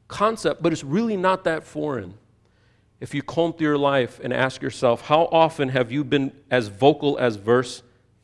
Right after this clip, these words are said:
three? How many people in your life that aren't Christian know that that's your heartbeat? That's what you're about. Your coworkers, your neighbors,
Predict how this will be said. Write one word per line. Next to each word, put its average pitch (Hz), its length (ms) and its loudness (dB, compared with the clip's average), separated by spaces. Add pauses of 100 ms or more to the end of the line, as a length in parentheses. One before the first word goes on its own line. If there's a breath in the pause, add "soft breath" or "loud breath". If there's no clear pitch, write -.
(100)
three? 113 640 -6 (1900)
How 123 140 -2
many 156 180 -2
people 156 380 -4
in 135 80 -4
your 127 120 -4
life 127 240 0
that 110 100 -4
aren't 123 260 -4
Christian 113 460 -6
know 113 300 0
that - 280 -8
that's 139 300 0
your 117 80 -2
heartbeat? 107 480 -2 (840)
That's 147 220 4
what 135 160 -6
you're 117 140 0
about. 107 400 -4 (1500)
Your 139 120 -6
coworkers, 123 540 0
your 110 120 -6
neighbors, 110 560 -6